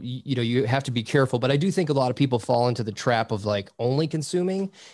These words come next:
and wishing they were creators. And what that requires from you as a creator is to carve out time where you're not consuming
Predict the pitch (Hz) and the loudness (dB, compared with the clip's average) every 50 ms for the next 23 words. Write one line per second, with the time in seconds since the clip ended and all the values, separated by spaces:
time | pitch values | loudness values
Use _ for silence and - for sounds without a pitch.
0 | - - 139 127 123 117 131 135 - - 170 165 165 165 165 165 165 165 - - | -6 -4 -2 0 2 2 2 2 2 2 2 4 4 4 4 2 0 -2 0 0
1 | 165 156 156 160 165 165 165 156 - - 151 131 123 123 131 131 - 127 - - | 0 2 2 2 2 0 0 0 0 0 0 2 2 2 0 0 0 -2 0 2
2 | 127 123 117 110 - - - 143 151 165 160 147 131 120 - - - 120 110 107 | 2 2 2 0 -2 0 2 2 4 4 4 4 2 0 -2 -2 -2 -2 -2 0
3 | 104 107 104 107 - 101 110 107 101 110 98 - - 113 107 101 107 110 - - | 0 0 -2 0 0 0 0 -2 -2 -6 -10 -6 -4 -2 -2 0 0 -2 -2 -2
4 | 113 107 - - - 117 - - - 123 120 113 117 107 98 - - - 113 110 | -4 -6 -8 -8 -10 -10 -6 -2 0 2 2 2 2 0 -2 -2 -2 -2 0 0
5 | 107 107 104 104 104 104 104 104 101 107 107 113 113 - - - - - - 117 | 0 0 -2 -2 -2 -2 -4 -4 -2 -2 -4 -4 -4 -8 -12 -14 -12 -6 -2 0
6 | 120 131 143 156 170 170 | 0 0 0 0 -2 -4